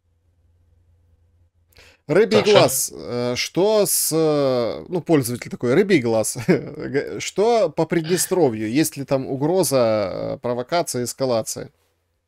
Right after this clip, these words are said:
Speaker 2: Э, со стороны Приднестровья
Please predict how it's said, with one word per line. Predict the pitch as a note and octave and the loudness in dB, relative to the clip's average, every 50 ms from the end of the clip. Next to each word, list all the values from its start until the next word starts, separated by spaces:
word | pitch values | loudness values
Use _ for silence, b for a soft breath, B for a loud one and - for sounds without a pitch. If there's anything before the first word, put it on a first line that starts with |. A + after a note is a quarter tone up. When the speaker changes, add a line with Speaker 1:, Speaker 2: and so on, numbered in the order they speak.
| _ _ _ _ _ _ _ _ _ _ _ _ _ _ _ _ _ - _ _ _ _ _ _ _ _ _ - G#2+ | _ _ _ _ _ _ _ _ _ _ _ _ _ _ _ _ _ -20 _ _ _ _ _ _ _ _ _ -4 0
Speaker 2:
Э, | A2 A2+ A2+ A2+ A2 G#2+ G#2+ G#2 - | 2 2 2 2 0 -2 -4 -8 -10
со | - - - - - C3 | -10 -8 -6 -2 -2 -2
стороны | C3 - D3+ C#3 C#3 D3 C#3+ | 0 2 2 2 2 2 0
Приднестровья | C#3 C#3 C3+ B2+ C3+ C3 - - F#3 G3 F3+ D3 A#2+ A2 G#2 - | 0 0 0 0 0 -2 -2 0 0 2 4 4 4 2 0 -4